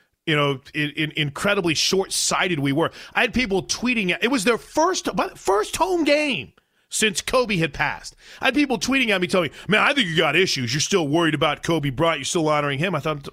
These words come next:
myself, "What, what are you talking about? It's their first home game." Now it's,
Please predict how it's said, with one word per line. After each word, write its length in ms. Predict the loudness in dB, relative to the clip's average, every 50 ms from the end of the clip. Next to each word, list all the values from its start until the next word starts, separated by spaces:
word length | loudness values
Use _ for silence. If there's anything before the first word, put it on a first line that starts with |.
| _ -12
myself, 400 | -8 -8 -6 -6 -6 -6 -6 -6
"What, 140 | -8 -8
what 100 | -8 -6 -6
are 20 |
you 60 | -6
talking 460 | -6 -6 -6 -6 -6 -6 -6 -8 -6 -6
about? 240 | -4 -4 -4 -4
It's 80 | -6 -6
their 80 | -8 -8
first 320 | -6 -6 -6 -6 -4 -4
home 200 | -4 -4 -4 -4
game." 320 | -4 -4 -4 -6 -8 -10 _ _ _ _ _ -20 -20 -20 -20 _ -4
Now 320 | -2 0 0 2 0 0
it's, 260 | -2 -4 -6 -8 -10